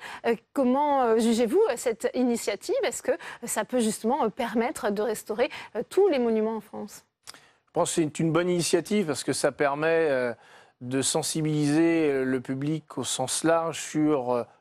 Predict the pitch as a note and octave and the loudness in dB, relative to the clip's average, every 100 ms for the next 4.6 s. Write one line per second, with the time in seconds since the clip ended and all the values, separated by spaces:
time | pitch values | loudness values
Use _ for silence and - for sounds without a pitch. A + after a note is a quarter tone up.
0 | - C3+ D#3+ D#3 - D3+ D3 - C3 F3 | -6 -2 0 0 -2 -4 -4 -4 -2 0
1 | B3+ A3 B2+ C3 - C3+ C#3+ D3+ C#3+ - | 0 -2 -4 -4 -2 0 0 -2 -6 -2
2 | C3+ C3 A#2+ A#2 B2 D3+ - D3+ - D3+ | 0 0 -2 -6 0 0 0 -4 0 2
3 | F3+ G#3+ B3+ - - C3+ B2+ B2+ D3 D3 | 2 2 -2 -4 -2 0 0 2 0 0
4 | C#3+ - C#3 G3 A3+ B3+ | -2 -2 -4 0 0 0